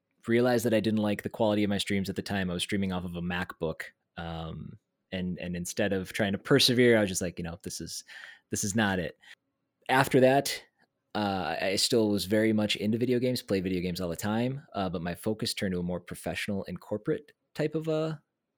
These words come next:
ap-, tor-, type of aspirations, uh, moving up in companies and, and trying to, uh, just kind of be a,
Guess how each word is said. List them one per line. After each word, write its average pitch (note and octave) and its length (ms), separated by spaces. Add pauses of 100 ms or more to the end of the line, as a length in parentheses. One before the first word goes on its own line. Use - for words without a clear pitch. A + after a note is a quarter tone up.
(560)
ap-, - 160 (160)
tor-, D3+ 260
type D3+ 140
of C#3 140
aspirations, C#3 800
uh, D#2 220
moving G#2+ 280
up A2 120
in A2 80
companies E3 520
and, G#2+ 160
and A2 160
trying A#2 300
to, G#2 240
uh, F#2+ 160
just G2+ 220
kind F#2 140
of F2 80
be F2 160
a, E2+ 160